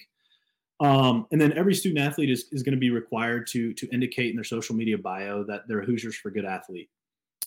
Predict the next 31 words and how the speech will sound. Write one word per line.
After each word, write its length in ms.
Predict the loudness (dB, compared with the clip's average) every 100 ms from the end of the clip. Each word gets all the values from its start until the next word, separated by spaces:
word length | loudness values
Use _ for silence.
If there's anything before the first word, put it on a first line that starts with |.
| -6
And 100 | -2
so 480 | 0 4 6 6 4 2
th-, 140 | 4
those 180 | 6 6
are, 200 | 6 2 0
for 60 |
the 80 | 2
most 240 | 2 2
part, 160 | 0 0
of 80 | -2 -6 _
the 80 | -6
deliverables. 680 | -2 -2 -4 -6 -6 -8 -14 _ _ _ _ _ -2
I-, 80 | -2
i-, 80 | -2 0
in 100 | 2
terms 280 | 6 6
of 120 | 6 2
the 80 |
compensation 800 | 0 -2 -4 -2 -4 -2 -2 -2
arrangements 560 | -4 -2 -2 -2 -4 -6
and 100 | -6
how, 160 | -6 -6
how 120 | -6
that's 220 | -6 -6 -8
structured, 600 | -6 -8 -6 -6 -8 -10 _ _ _ _ -2
is 120 | 4
there'll 200 | 6 8
be 120 | 6
a 40 |
certain 500 | 4 0 0 0 0 -4 _ _ _ _
number 680 | 0 4 4 4 2 0 -6